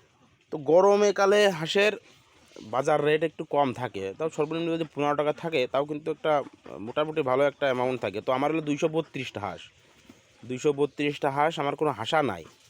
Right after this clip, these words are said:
মানে কোনো মোরগ নাই এখানে। তো দুইশো বত্রিশটা হাঁসে আমি কিন্তু হিউজ পরিমাণ খাবার দিই, দুই, আহ, তিন দিনে দুই বস্তা খাবার আমার যায়, কিন্তু এত খাবার কিন্তু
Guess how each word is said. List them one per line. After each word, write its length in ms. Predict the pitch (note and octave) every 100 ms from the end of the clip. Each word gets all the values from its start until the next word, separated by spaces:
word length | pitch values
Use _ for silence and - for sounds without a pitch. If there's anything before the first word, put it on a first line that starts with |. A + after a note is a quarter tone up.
| -
মানে 120 | A#2
কোনো 140 | C#3+ D3+
মোরগ 300 | D3 D3 B2
নাই 160 | A2+ F#2+
এখানে। 260 | E2+ F2 D#2+ - _ - - _ _ _ - _ _ _ _
তো 20 | -
দুইশো 200 | B2 C#3 D#3
বত্রিশটা 440 | D#3 - D#3 -
হাঁসে 160 | D#3 E3
আমি 140 | E3
কিন্তু 180 | D#3+ E3
হিউজ 240 | E3 B2+ D#3+
পরিমাণ 240 | F3 E3 D#3+
খাবার 280 | A2+ B2 C#3
দিই, 120 | A#2 G#2
দুই, 160 | C3 C3+
আহ, 100 | C3+ C3 B2 A2+ A2
তিন 120 | C3+
দিনে 160 | C#3+ D#3+
দুই 140 | D3+
বস্তা 240 | D3 D3 D3+
খাবার 220 | C3+ C#3+ D3+
আমার 180 | D3 B2+
যায়, 180 | A2+
কিন্তু 220 | G#2 B2 D3
এত 140 | C3 D3+ C#3+
খাবার 160 | C#3+
কিন্তু 160 | D3 D#3